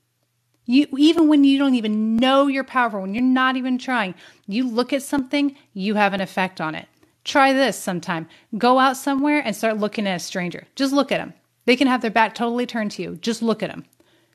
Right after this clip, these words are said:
See how long it takes for 'em to turn around and notice you or make some kind of movement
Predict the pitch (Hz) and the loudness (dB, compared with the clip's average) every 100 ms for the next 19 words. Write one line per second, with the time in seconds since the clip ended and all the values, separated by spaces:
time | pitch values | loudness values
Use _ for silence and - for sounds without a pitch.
0 | _ - 185 262 285 262 240 233 220 190 | _ -2 2 4 4 2 0 -2 -4 -4
1 | 208 180 175 175 165 165 160 175 - - | -4 -4 -4 -4 -4 -4 -6 -8 -12 -16
2 | - _ _ _ 202 196 190 202 185 190 | -18 _ _ _ -4 -4 -4 -8 -6 -6
3 | 185 185 175 175 - | -4 -6 -8 -12 -16